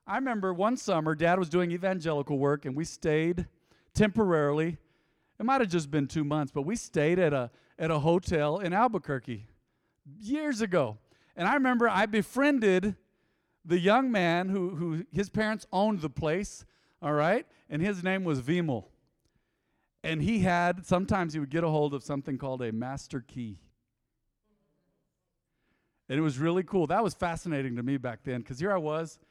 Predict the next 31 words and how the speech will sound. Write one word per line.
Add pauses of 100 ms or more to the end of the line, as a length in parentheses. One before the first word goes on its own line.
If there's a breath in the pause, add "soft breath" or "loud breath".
(400)
I
don't
know
how
old
I
was,
maybe
nine, (640)
maybe
nine
or
ten. (320 soft breath)
And
I
remember
thinking,
"Wow,
one
key
can
open
all
the
doors? (1200)
That's
crazy."
And
I
remember,
"Vimal,